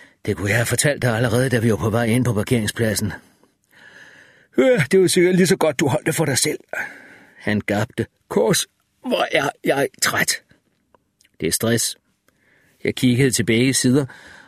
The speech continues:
og drejede sig hen ad Tamiami Trail igen.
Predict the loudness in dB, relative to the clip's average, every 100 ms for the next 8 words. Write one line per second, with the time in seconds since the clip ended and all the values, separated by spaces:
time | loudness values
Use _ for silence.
0 | -6 -2 0 0 0 2 2 2 2 0
1 | 2 2 2 0 0 0 0 0 0 -2
2 | -2